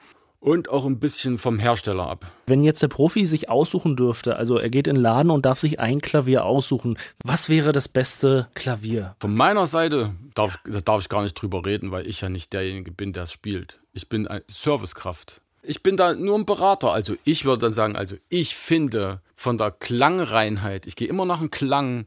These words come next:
Speaker 1: nach der Reinheit des Klangs und wie sie sich, wie sich die Obertöne anhören, finde ich das gut. Das ist dann auch wieder individuell. Ich erkläre das mal, wenn die Hochschule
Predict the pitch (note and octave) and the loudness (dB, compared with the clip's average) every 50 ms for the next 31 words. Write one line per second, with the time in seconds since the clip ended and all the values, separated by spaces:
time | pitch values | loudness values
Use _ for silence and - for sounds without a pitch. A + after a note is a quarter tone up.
0 | _ - - - _ - A2 G2 - G#2 F#2+ - - C3+ E3+ G3+ G3 F3 E3 D3 | _ -20 -20 -20 _ -12 -12 -8 -8 -10 -8 0 2 2 2 2 0 -2 -4 -4
1 | - B2+ A2+ - _ - - B2 C3+ D3+ E3+ E3+ D3+ A#2+ G2+ A#2 A#2 A#2+ A#2+ G#2+ | -4 -6 -10 -10 _ -8 -2 0 0 0 0 0 -4 -4 -6 -6 -6 -6 -6 -8
2 | A2 G#2 G#2 G2 F#2 - - B2+ G#2+ G#2 F#2+ - - C3 - F3+ F#3 F3 C#3 - | -8 -10 -10 -14 -16 -14 -12 -12 -12 -12 -14 -10 -8 -4 -4 -2 0 0 -2 -2
3 | - B2+ B2 G#2+ A2 A#2 A#2+ A#2 A2 - - - - - _ _ - A#2+ A2 G#2 | -2 -4 -2 -2 -4 -4 -4 -6 -6 -8 -12 -20 -20 -20 _ _ -4 -4 -4 -4
4 | F#2+ - _ - A#2 A#2 A#2 - - - - _ - F#2+ F#2 F#2 F2 - - _ | -6 -10 _ 0 0 0 0 -2 -8 -14 -16 _ -8 -8 -6 -6 -8 -12 -18 _
5 | _ _ - F#2+ G#2+ A2+ G#2+ G#2+ C3+ - C3 C#3 C3 C3 - D#3 G#3+ G3+ F#3+ G#3 | _ _ -8 -6 -6 -6 -2 -2 -2 0 0 -2 -2 0 2 2 2 2 2 -2
6 | - B2+ - A#2+ A#2 A2 G#2+ G2+ G#2 G2 G2+ - F2 - - _ - - - A2+ | -2 0 0 0 -2 -2 -2 -4 -4 -4 -4 -6 -6 -8 -10 _ -14 -10 -10 -6
7 | B2 A#2 B2 - C#3+ C#3 B2 A2+ - - G2+ G2 G#2 A2 A2 A2 A2 G#2+ - _ | -6 -6 0 0 0 2 2 -2 -4 -4 -6 -4 -2 -2 -2 -2 -4 -4 -6 _
8 | _ _ - G#2+ A2+ G2 B2 F3+ F#3 - - - B2+ A#2+ A#2 A2+ A2 | _ _ -12 -8 -6 -2 -2 -2 -2 -2 -6 -4 -2 0 0 -2 -2